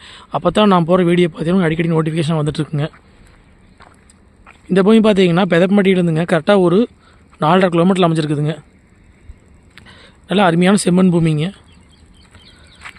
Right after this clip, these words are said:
கரெக்டா உடுமலைப்பேட்டையிலேருந்து பார்த்தீங்கன்னா, ஒரு எட்டு கிலோமீட்டர் வர்ற மாதிரி இருக்குங்க.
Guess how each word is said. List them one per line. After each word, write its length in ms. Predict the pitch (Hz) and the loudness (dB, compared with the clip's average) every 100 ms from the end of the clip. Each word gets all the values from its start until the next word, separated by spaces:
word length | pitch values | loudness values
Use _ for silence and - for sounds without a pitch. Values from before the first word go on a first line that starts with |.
| - | -6
கரெக்டா 60 | 190 | 0
உடுமலைப்பேட்டையிலேருந்து 680 | 196 180 208 202 190 208 202 | 2 4 2 2 2 2 2
பார்த்தீங்கன்னா, 260 | 202 180 | 2 2
ஒரு 120 | 214 175 | 0 0
எட்டு 180 | 151 | -2
கிலோமீட்டர் 460 | 175 180 202 190 170 | -2 0 0 0 0
வர்ற 60 | 170 | 0
மாதிரி 260 | 170 160 | -2 -2
இருக்குங்க. 320 | 151 151 170 | -4 -6 -8